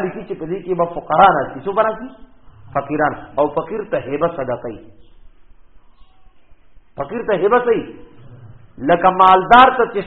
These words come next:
صدقه هبه یي، مالدار ته که ته صدقه ورکوې، په هغه صدقه نه کېږي، هغه هبه ده. نو فقیر ته که ته صدقه لفظ وایې، که هبه وایې، که هبه لفظ ورته وایې، هغه هم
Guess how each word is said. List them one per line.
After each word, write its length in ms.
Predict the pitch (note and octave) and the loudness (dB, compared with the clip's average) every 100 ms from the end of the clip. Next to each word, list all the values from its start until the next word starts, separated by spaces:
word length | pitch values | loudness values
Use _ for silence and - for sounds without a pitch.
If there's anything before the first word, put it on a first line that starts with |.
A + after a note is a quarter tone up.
| G3+ | 2
صدقه 300 | F#3+ G3 C#4 G#3 | 4 6 6 4
هبه 160 | G#3 F#3+ | 2 0
یي، 60 | E3+ | 4
مالدار 380 | F3+ F#3+ A#3+ B3+ B3+ | 4 4 6 6 6
ته 60 | B3 | -2
که 60 | G#3 A3 | -2 -4
ته 80 | A3+ | 2
صدقه 260 | G3+ F#3+ C4 C#4 | 2 4 8 8
ورکوې، 320 | G3+ G#3 D#3+ - - | 6 2 0 -2 2
په 40 | |
هغه 120 | F3 G#3+ G3+ | 2 2 2
صدقه 240 | F#3 G#3+ | 0 0
نه 60 | A#3 G3+ | -2 -4
کېږي، 160 | G3 E3+ | -4 -2
هغه 100 | F3 E3 | -2 -2
هبه 140 | F3+ D#3+ | 0 0
ده. 60 | B2+ - - | -2 -6 -10
نو 60 | D#3 - | -8 0
فقیر 280 | F#3+ B3 D4 - | 0 2 -2 0
ته 60 | - | -2
که 60 | G3+ | -2
ته 60 | A#3+ A#3+ | -2 0
صدقه 280 | F#3+ F#3 D4+ D4 | 2 4 6 6
لفظ 180 | C4 A#3 | 4 2
وایې، 120 | G#3 F#3+ | 0 0
که 60 | D#3 | -2
هبه 140 | F#3 G#3+ | 4 6
وایې، 140 | F#3 - - | 6 2 -4
که 80 | G3 E3+ | 0 2
هبه 160 | G#3 D4 | 6 8
لفظ 180 | C#4 A#3 | 8 4
ورته 160 | G#3 G#3+ | 0 2
وایې، 140 | A3+ G#3+ | 4 4
هغه 100 | |
هم 80 | G#3+ | 4